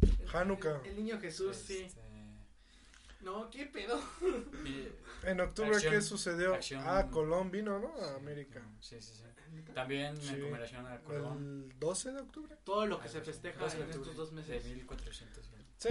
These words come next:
Speaker 2: para eso. Ajá.
Speaker 3: ochenta y seis, creo.
Speaker 2: Celebramos porque Colón llegó a América y a los progres no les gusta eso.
Speaker 1: <laughs>
Speaker 2: Aunque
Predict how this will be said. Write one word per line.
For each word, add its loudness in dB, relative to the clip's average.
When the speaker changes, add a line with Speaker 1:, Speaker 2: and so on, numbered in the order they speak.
Speaker 2:
para -4
eso. -14
Ajá. -10
Speaker 3:
ochenta -6
y -8
seis, -10
creo. -16
Speaker 2:
Celebramos 6
porque 2
Colón 6
llegó 6
a 8
América 4
y -4
a -4
los -6
progres 2
no -2
les 2
gusta -8
eso. -14
Speaker 1:
<laughs> -6
Speaker 2:
Aunque 6